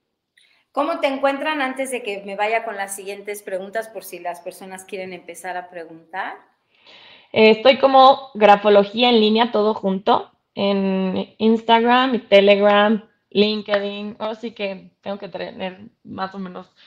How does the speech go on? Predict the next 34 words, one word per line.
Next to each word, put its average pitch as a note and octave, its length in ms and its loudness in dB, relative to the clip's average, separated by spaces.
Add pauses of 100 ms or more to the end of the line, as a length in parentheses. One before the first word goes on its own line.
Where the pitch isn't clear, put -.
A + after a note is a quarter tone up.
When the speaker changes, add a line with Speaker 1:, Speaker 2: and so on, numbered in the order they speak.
(260)
Speaker 2:
varias F#3 840 -2
<laughs> - 80 -20
redes G3+ 260 2
sociales. F#3+ 500 0
Speaker 1:
Varias, - 200 -10
sí. F3 200 -14 (440)
Speaker 2:
Pero A#3+ 160 4
la A#3+ 140 8
fuerte C#4 560 8
es, A#3 220 2
y - 160 -6
también G3 280 2
Facebook, F3 360 -2
pero G3+ 160 6
la G#3 100 6
fuerte A#3+ 500 2
es, A#3 100 -4
este, F3 680 -4 (460)
Instagram. D#3+ 600 -2 (180)
Speaker 1:
Insta. A#3+ 520 -6 (720)
Speaker 2:
Ajá. G3+ 280 -6
Speaker 1:
A D4 140 6
ver, B3 260 0
yo D#4+ 180 4
te D#4+ 200 2
quiero D4+ 300 2
contra-, A#3+ 480 0
o A3 60 -4
sea, G#3+ 160 -4
yo A#3 180 -4
quiero A#3+ 220 -6
contratar G#3+ 560 -6
tus A3+ 140 -14
servicios C4+ 1120 -8